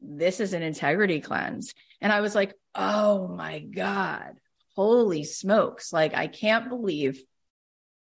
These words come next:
I can have my ladder so far up the wrong wall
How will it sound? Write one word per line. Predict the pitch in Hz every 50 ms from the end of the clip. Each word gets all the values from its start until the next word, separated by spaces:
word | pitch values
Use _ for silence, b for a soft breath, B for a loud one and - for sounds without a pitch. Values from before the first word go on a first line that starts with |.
| _ -
I | 185
can | 180 - 165
have | 160 170 180 185
my | 190 190 180 175
ladder | 170 175 170 175 180 170 151 143 147 -
so | - - - 185 175 190 214
far | 208 - 208 196 190 - -
up | 180 185 - -
the | 180 151
wrong | 160 165 170 170 165 160 151 147
wall | 151 151 160 190 214 - - - - - 202 -